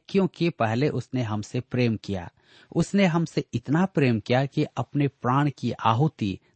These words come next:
दे दी। अब वह हमसे कहता है, "मुझे तेरे प्रेम की आवश्यकता है।" यह मुहर लगी बात है। यदि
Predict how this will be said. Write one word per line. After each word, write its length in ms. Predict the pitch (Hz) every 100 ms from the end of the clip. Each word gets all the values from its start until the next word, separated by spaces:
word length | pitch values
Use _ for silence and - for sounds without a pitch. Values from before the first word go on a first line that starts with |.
| -
दे 220 | 92 101
दी। 280 | 92 95 85 _ _ _ _ _ _ -
अब 180 | 143 131
वह 360 | 101 98 139 - - -
हमसे 360 | 143 160 - 175
कहता 400 | - 107 - 107
है, 220 | 117 143 - _ _ _ _ _ _ _ _ -
"मुझे 380 | 135 147 185 190
तेरे 400 | - 151 147 156
प्रेम 420 | - 113 139 156
की 180 | - 135
आवश्यकता 720 | - 101 98 - 98 - 143
है।" 300 | 123 95 - _ _ _ _ _
यह 280 | 98 139 139
मुहर 460 | 120 113 123 127 127 _
लगी 380 | 98 98 98 101
बात 340 | 87 87 95 -
है। 260 | 92 - _ - - -
यदि 280 | 131 170 196